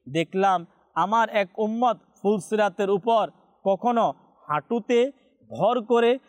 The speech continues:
কখনো পেটে ভর করে হামাগুড়ি দিয়ে চলছে এবং কখনো কখনো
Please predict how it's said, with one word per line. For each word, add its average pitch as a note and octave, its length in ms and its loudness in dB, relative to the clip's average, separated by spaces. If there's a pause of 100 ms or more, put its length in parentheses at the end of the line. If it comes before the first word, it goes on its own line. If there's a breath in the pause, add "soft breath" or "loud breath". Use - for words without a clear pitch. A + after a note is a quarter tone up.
(200 soft breath)
কখনো A#3 560 0 (300)
পেটে A#3 540 0 (460 soft breath)
ভর A#3+ 280 0
করে G#3 340 2 (380 soft breath)
হামাগুড়ি C4 580 0
দিয়ে A3+ 240 0
চলছে E3+ 500 -2 (1300)
এবং G#3 380 0 (380)
কখনো B3+ 420 0
কখনো A3+ 540 0